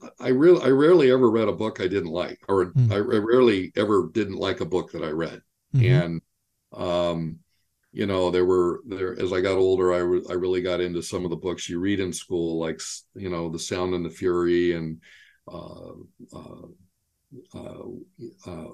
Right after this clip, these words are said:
Speaker 1: William Golding's Lord of the Flies, you know, and,
Speaker 2: Yeah.
Speaker 1: and, uh, just kind of offbeat books like Aerosmith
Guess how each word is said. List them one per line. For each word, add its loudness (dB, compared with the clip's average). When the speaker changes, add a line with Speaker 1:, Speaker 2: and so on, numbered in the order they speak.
Speaker 1:
William 2
Golding's 2
Lord 0
of -2
the -4
Flies, -4
you -6
know, -6
and, -10
Speaker 2:
Yeah. -2
Speaker 1:
and, -10
uh, -20
just -4
kind -2
of 0
offbeat 2
books -6
like -2
Aerosmith -4